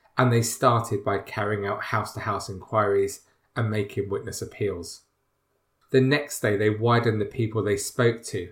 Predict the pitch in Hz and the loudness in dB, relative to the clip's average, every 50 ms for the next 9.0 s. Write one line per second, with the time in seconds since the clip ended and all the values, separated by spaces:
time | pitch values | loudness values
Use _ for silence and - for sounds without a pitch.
0 | - _ - 101 101 - 117 117 107 110 104 - - - - 123 120 113 104 107 | -14 _ -14 -14 -6 -2 0 0 0 0 -2 -4 -2 2 2 2 2 2 -2 0
1 | 107 107 107 101 95 101 101 - 104 - - 107 95 101 110 104 101 101 - - | 0 0 0 2 0 0 0 0 -4 -4 -2 -4 0 0 2 0 0 0 -2 -4
2 | 104 104 98 92 101 113 117 - - 113 98 - - - - 98 87 87 - - | -4 -4 -4 -4 -2 -2 -2 -2 -2 -6 -6 -6 -8 -6 -6 -6 -6 -6 -8 -12
3 | _ _ _ _ _ _ _ _ _ _ _ _ _ _ _ _ _ _ - 170 | _ _ _ _ _ _ _ _ _ _ _ _ _ _ _ _ _ _ -4 -4
4 | 180 175 208 196 - - - - - 156 151 - 151 131 113 117 120 113 - - | 2 4 2 2 2 -2 -4 0 0 0 0 4 4 4 6 6 2 2 0 -2
5 | - 123 120 127 123 123 - - 85 78 - - _ _ _ _ _ _ _ _ | -2 2 4 4 4 2 0 -6 -8 -8 -10 -16 _ _ _ _ _ _ _ _
6 | _ _ - - 139 156 147 - - 135 - - 135 131 123 123 123 123 - - | _ _ 0 2 4 4 4 2 -2 -4 -2 4 4 6 6 6 4 4 4 0
7 | 120 113 110 101 - - - - 208 202 196 - - - 131 123 117 110 104 - | 2 2 2 0 -2 -6 -2 0 2 0 0 0 0 2 2 2 4 2 0 -2
8 | - - - 143 143 131 135 - 135 127 117 117 - - - - - - - - | -6 -2 2 2 2 2 2 2 2 2 2 0 -4 -10 -10 -10 -10 -10 -10 -10